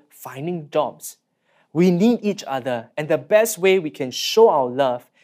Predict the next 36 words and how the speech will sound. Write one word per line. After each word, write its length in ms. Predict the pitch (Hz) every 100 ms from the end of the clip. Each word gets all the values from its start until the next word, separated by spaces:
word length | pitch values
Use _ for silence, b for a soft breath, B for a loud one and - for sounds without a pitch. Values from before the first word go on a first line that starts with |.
| -
is 160 | 151 -
to 100 | 143
serve 460 | - - 226 226
and 140 | 139 123
support 500 | - - 165 156 - _
one 200 | 135 135
another. 540 | 117 120 113 110 110 _ _ _ _ _ _
So 160 | - 208
maybe 320 | 185 220 277
we 80 | 220
can 160 | 175 160
start 460 | - - 208 - b b b
with 140 | 165 165
our 180 | 165
small 320 | 156 175 196 175
groups, 280 | 165 160
you 80 | 151
know, 100 | 151
or 180 | - 139
our 180 | 131 135
Grace 360 | 160 196 226
missional 320 | 170 - 160 139
groups. 360 | 131 - - b b b
Create 380 | - 170 226 -
a 80 | 160
place 680 | - 180 214 160 131 - - _ -
that 240 | 175 - -
allows 540 | 175 220 247 254 - - -
people 320 | 214 233 214
to 100 | -
openly 380 | 196 214 208 220
share 380 | - - 202 180
their 160 | 147
needs 420 | 139 160 214 220 -
and 160 | 139
struggles, 680 | - - 143 139 135 123 -